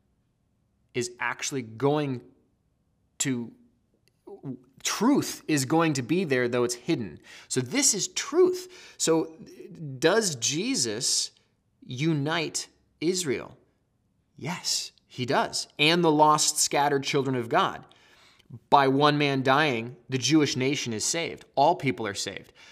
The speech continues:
But what he's saying is, is that one man dies so that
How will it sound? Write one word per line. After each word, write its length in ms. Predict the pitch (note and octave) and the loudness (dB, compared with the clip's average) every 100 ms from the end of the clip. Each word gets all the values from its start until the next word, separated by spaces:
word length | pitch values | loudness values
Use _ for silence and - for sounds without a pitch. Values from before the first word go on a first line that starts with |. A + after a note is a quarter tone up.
| - - | -12 -2
But 120 | C3 | 0
what 160 | C3+ | 0
he's 340 | B2 - A#3+ B3+ | -2 -4 -4 -2
saying 320 | - A#2+ A2+ | 0 0 -2
is, 160 | A2+ A2 | -4 -4
is 80 | A2 | -4
that 140 | A2 | 0
one 220 | C3+ C#3+ | 4 4
man 240 | C#3+ C3 B2 | 4 2 2
dies 400 | A#2+ A#2 A2+ - | 4 4 0 -4
so 320 | - C3+ A#2+ A#2 | -2 2 0 0
that 440 | B2 A#2 - - | 2 2 0 -10